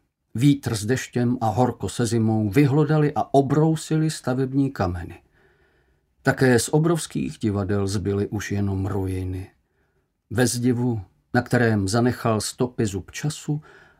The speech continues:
rozeznívají svůj monotónní nápěv jenom cikády. Nasloucháš písni cikád a je to, jako by vydechovala spící země.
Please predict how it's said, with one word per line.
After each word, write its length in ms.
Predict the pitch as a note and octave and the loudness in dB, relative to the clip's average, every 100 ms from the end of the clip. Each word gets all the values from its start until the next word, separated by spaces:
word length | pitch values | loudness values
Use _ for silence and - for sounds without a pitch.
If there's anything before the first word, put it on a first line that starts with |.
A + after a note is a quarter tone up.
| - | 2
rozeznívají 880 | C#3+ C3+ D3+ C3+ D3 D3 D3 C#3+ | 4 6 4 6 4 4 4 2
svůj 360 | C#3+ - G2 G2 | 0 -4 -2 0
monotónní 800 | G2+ C#3 E3 D#3 D#3+ E3 C#3 G2+ | 2 2 2 0 0 0 0 0
nápěv 720 | G2+ C3 C#3+ - C#3 - - | 0 -2 -4 -4 -6 -6 -6
jenom 280 | A2+ A#2+ A#2 | -2 0 0
cikády. 720 | A#2+ G2+ - G2 F#2 F#2 F#2+ - _ _ _ _ _ _ _ _ _ _ _ _ _ _ - | -2 -6 -6 -8 -8 -8 -12 -14 _ _ _ _ _ _ _ _ _ _ _ _ _ _ -8
Nasloucháš 1120 | A#2+ - E3+ F#3 - F#3 F#3 F3 - - - - | -4 0 0 0 -2 -4 -2 -6 -8 -14 -16 -12
písni 480 | - F3+ - - C3+ | -6 -6 -6 -4 -6
cikád 600 | - - - D3 D#3 E3 _ - - _ _ _ _ _ _ _ _ _ _ _ _ _ | -4 -8 -4 -2 -2 -4 _ -20 -20 _ _ _ _ _ _ _ _ _ _ _ _ _
a 40 | F#2+ | -6
je 160 | G2+ | -2
to, 160 | C#3 E3 | 2 2
jako 240 | E3 D#3+ | 2 0
by 140 | C#3+ G#2 | -2 0
vydechovala 800 | F#2+ B2+ D#3 - D#3+ D#3 D#3+ D3+ | 0 0 0 0 0 2 0 -2
spící 640 | - - C3+ C3 - B2 | -6 -4 -4 -4 -4 -4
země. 440 | A2 F#2+ F2+ - | -2 -4 -6 -14